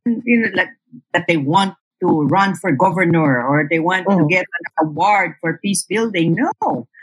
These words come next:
Speaker 1: Inevitably, they would always tell me, "We have no choice. We want our village to be a village where our children can play outside without worry.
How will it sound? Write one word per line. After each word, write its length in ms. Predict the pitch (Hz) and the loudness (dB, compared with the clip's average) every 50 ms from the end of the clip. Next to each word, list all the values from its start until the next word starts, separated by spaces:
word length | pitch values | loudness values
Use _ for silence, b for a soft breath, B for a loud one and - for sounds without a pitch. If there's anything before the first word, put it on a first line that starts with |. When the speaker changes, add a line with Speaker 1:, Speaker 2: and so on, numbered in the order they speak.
| B B B _ _ _ _ _ _ _ _ _ _ _ - | B B B _ _ _ _ _ _ _ _ _ _ _ -4
Speaker 1:
Inevitably, 800 | - 269 262 285 339 370 359 370 254 - 269 226 202 208 240 247 | 2 4 4 4 4 2 -2 -4 -2 -2 -2 -2 0 0 -2 0
they 120 | 220 226 | 2 2
would 280 | 240 247 - - 240 233 | 0 0 0 -2 -4 -2
always 420 | 240 240 240 240 233 233 - - - | 0 0 2 2 0 -2 -4 -6 -4
tell 180 | 226 226 233 226 | -2 0 2 2
me, 340 | 226 214 208 202 196 196 _ _ _ _ - | 2 0 0 -2 -4 -8 _ _ _ _ -12
"We 520 | 208 208 240 247 247 254 254 247 240 - _ - 220 220 - - | -2 2 4 4 6 4 2 -2 -4 -10 _ -4 -4 -4 -2 0
have 240 | 208 202 196 202 - _ _ _ _ _ - | 0 0 0 0 -8 _ _ _ _ _ -6
no 540 | 196 180 180 180 180 170 160 160 165 165 _ _ _ _ _ _ _ _ - | -4 -2 0 0 2 2 2 0 -2 -6 _ _ _ _ _ _ _ _ -10
choice. 800 | - 196 185 175 156 - - - - - - - - - _ _ _ _ _ _ _ _ _ _ _ _ - | -4 -2 0 0 0 0 -4 -6 -10 -10 -10 -12 -16 -20 _ _ _ _ _ _ _ _ _ _ _ _ -14
We 300 | 170 208 247 269 269 277 | -4 0 2 4 4 4
want 520 | 254 240 233 233 220 208 208 208 214 214 _ _ _ _ - - - | 2 2 0 2 2 2 0 0 -2 -8 _ _ _ _ -10 0 0
our 140 | 170 185 170 | 0 0 0
village 880 | 165 - 202 202 202 196 185 175 175 170 165 - - - - - - _ _ _ _ _ - | -4 -2 -2 -2 -2 0 0 2 2 2 2 0 -6 -8 -8 -10 -14 _ _ _ _ _ -6
to 80 | 196 185 | -4 -2
be 120 | 214 202 | 0 0
a 100 | 196 190 | 0 -2
village 760 | 170 175 202 208 208 202 196 196 - - 190 190 170 - - - | -2 -2 -2 -2 0 -2 -4 -4 -2 0 -2 -2 -2 -6 -10 -6
where 160 | 185 185 160 | -2 -2 0
our 200 | 127 151 165 - - | 0 -2 -4 -8 -8
children 640 | - 190 190 185 175 170 170 180 170 170 170 - _ _ _ - | -6 -4 -2 -2 -2 -2 0 0 0 0 0 -4 _ _ _ -2
can 420 | 175 160 156 156 147 143 143 - _ _ _ _ - | 0 2 2 2 2 0 -2 -4 _ _ _ _ -8
play 420 | 185 185 180 165 131 98 87 90 - _ _ _ _ _ _ _ _ _ _ _ _ _ - | -4 -2 0 0 0 -2 -4 -6 -12 _ _ _ _ _ _ _ _ _ _ _ _ _ -2
outside 640 | 151 160 151 - - - - 143 135 131 123 117 - | 0 0 0 -2 -4 -4 0 2 2 2 2 -2 0
without 380 | 147 147 143 143 131 135 139 - - | 0 0 2 2 0 -2 -2 -2 -4
worry. 640 | 135 139 139 - - 139 135 117 98 87 - | -4 -4 -2 0 2 2 2 2 0 -4 -8